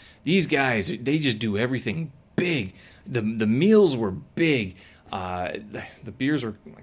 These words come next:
don't remember, I don't think we were drinking beer. I don't think I was drinking beer at that time.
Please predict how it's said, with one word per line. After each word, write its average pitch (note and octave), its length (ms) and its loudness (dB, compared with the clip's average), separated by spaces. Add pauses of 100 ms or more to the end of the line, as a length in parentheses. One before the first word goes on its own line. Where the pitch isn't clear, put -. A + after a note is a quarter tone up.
(140)
don't A#3 140 0
remember, C#4+ 320 -6
I G#3+ 60 0
don't F#4 120 -6
think F#4+ 160 -2
we C#4+ 100 -2
were G3 80 6
drinking D#3 320 0
beer. G2 120 -2
I G#2 40 0
don't F3+ 120 -2
think F3 140 -4
I D#3 80 4
was D#3+ 120 0
drinking A2+ 280 -2
beer G2+ 120 -4
at F#2 100 -8
that F2+ 160 -8
time. F2 280 -12